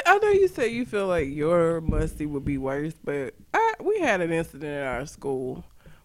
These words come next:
where this girl, I don't know what was going on with her. Let me just say that. 'Cause I don't know. I don't know what, what kind of issues she might have been having. Everywhere that she went in the school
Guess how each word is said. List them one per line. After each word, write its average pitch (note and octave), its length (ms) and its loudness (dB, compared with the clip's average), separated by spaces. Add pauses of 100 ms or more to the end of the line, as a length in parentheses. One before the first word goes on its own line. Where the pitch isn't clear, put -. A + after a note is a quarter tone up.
where E3 120 -2
this E3 200 -4
girl, C#3+ 680 -4 (1200)
I A3+ 160 8
don't B3+ 160 4
know F#3+ 100 4
what F3 220 2
was E3+ 100 -6
going C#3 260 -4
on E2+ 180 -10
with - 100 -12
her. - 180 -16 (120)
Let - 120 -8
me - 60 -10
just - 240 -14
say - 140 -12
that. A1 180 -16 (640)
'Cause C4+ 140 -4
I C#4 100 2
don't A3 160 0
know. C3 240 -8
I - 100 0
don't G#3+ 180 2
know G#3 220 6
what, G#3 360 4
what G3 180 -4
kind G3+ 200 2
of - 80 0
issues F3 500 2
she F3+ 180 -2
might D3+ 340 -2
have D#3 140 -8
been D#3 160 2
having. A#2 420 -8 (920)
Everywhere F4+ 600 4
that A#3+ 140 0
she D4 200 0
went A#3 240 0
in F#3+ 160 -2
the F#3 80 -6
school D3+ 540 -8